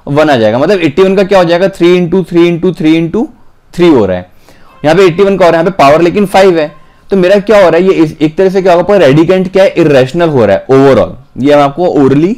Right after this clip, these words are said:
पूरा check करने का तरीका बता रहा हूँ। Suppose यहाँ पे एटी वन की जगह पे ऐसा number, यहाँ पे fifth root की जगह पे फोर्थ root होता और यहाँ भी ये four time repeats हो रहा होता जैसे last time हुआ था,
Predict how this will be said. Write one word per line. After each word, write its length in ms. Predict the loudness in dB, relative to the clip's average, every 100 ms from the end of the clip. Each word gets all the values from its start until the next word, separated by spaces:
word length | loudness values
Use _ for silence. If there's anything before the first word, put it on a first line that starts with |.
| -8
पूरा 180 | -4 -2
check 300 | -2 -4 -4 -4
करने 220 | -4 -2
का 80 | -4
तरीका 380 | -2 -4 0 -2
बता 220 | 0 -4
रहा 80 | -6
हूँ। 80 | -12 -20 -20 -20 -20 -6
Suppose 380 | -2 0 0 0
यहाँ 160 | -4
पे 140 | -4 -2
एटी 240 | -4 0
वन 160 | 0 0
की 100 | 0
जगह 160 | 0 0
पे 100 | 0
ऐसा 240 | -2 -2
number, 180 | -4 -2
यहाँ 120 | -2
पे 80 | -2
fifth 380 | -4 -4 -4 -2
root 220 | -2 -2
की 80 | -2
जगह 160 | -2 0
पे 60 |
फोर्थ 360 | -2 0 0 0
root 120 | -2
होता 300 | -2 -4 -10 -12 -20 -20 -4
और 80 | 0
यहाँ 180 | 0
भी 80 | 2
ये 60 | 0
four 220 | 0 0
time 160 | 0 -2
repeats 360 | 0 -2 -2
हो 100 | -2
रहा 100 | -2
होता 200 | -2 -4
जैसे 240 | -6 -4 0
last 280 | 0 0 -2
time 120 | -2
हुआ 200 | 0 -2
था, 220 | -6 -16